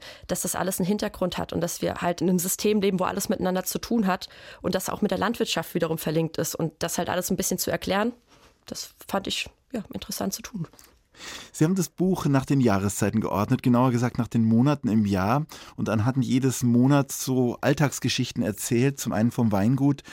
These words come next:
Speaker 2: und zum anderen auch vom Jagen. Warum haben Sie das so angeordnet?
Speaker 1: Letztendlich ist ja sowohl die Jagd als auch, äh, der Wein sehr eng mit der Natur verbunden und halt auch den Gewalten der Natur unterworfen. Also war es naheliegend, dass man sich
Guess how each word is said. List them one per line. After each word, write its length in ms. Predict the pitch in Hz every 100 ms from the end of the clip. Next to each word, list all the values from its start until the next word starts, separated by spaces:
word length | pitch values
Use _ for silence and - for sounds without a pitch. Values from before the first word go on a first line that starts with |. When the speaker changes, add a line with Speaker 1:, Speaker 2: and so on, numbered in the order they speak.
| - -
Speaker 2:
und 100 | 120
zum 140 | 123
anderen 240 | - 135
auch 160 | 107 120
vom 280 | - 139 127
Jagen. 480 | 113 95 95 98 90 - -
Warum 180 | 165 190
haben 140 | 196
Sie 80 | 190
das 200 | 190 -
so 320 | 190 175 175 -
angeordnet? 1120 | 139 185 170 120 73 92 87 87 78 - - - - - _ _ - - - - -
Speaker 1:
Letztendlich 680 | 196 - 185 202 220 202 -
ist 160 | -
ja 240 | 185 180 -
sowohl 300 | 160 180 208
die 80 | 190
Jagd 400 | 160 190 - 175
als 160 | 175
auch, 260 | 180 175 -
äh, 380 | 170 165 160 156 -
der 120 | 165
Wein 380 | 156 151 196 196
sehr 280 | - 180 180
eng 100 | 196
mit 120 | 196
der 80 | 185
Natur 280 | 175 - 202
verbunden 420 | - 196 208 214
und 180 | - 175
halt 140 | 175
auch 220 | - 170 -
den 300 | 175 175 -
Gewalten 440 | 170 165 170 185
der 80 | 175
Natur 300 | 165 - 214
unterworfen. 600 | 196 170 151 147 190 202 - - - -
Also 220 | 170 180
war 100 | 180
es 180 | 180 -
naheliegend, 600 | 165 185 202 202 214 -
dass 180 | 180
man 140 | 196 180
sich 260 | 175 -